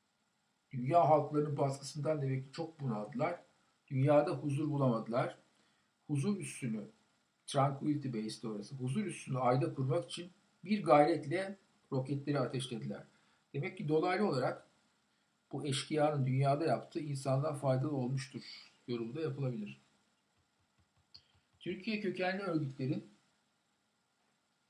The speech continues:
Filistinli örgütlerle yakınlaşmasının Türkiye ile İsrail güvenlik örgütleri arasında sürekli ve yakın bir işbirliği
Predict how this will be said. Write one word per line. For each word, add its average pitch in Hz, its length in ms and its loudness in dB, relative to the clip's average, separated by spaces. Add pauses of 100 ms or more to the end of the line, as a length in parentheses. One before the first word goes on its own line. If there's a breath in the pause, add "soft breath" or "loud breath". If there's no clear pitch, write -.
Filistinli 160 540 -6
örgütlerle 139 840 -2 (300)
yakınlaşmasının 131 960 -2 (920 soft breath)
Türkiye 190 400 -6
ile 160 140 -4
İsrail 170 540 -2
güvenlik 151 460 -2
örgütleri 143 500 -2
arasında 120 580 -6
sürekli 156 840 -4 (220)
ve 135 60 0
yakın 131 440 0
bir 147 80 -4
işbirliği 120 720 -6